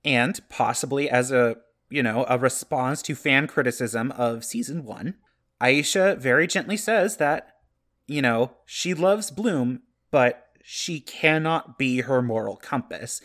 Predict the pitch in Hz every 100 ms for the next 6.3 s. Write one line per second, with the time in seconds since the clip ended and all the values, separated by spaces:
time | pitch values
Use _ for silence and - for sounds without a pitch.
0 | - - _ 139 120 120 - 110 - 104
1 | 107 131 147 160 - 165 135 120 - -
2 | 147 - 117 113 117 - 127 113 104 107
3 | 135 - 113 92 - - - _ - 147
4 | 127 147 127 123 - _ - 127 135 127
5 | 123 131 123 120 101 101 - 160 127 -
6 | 71 127 -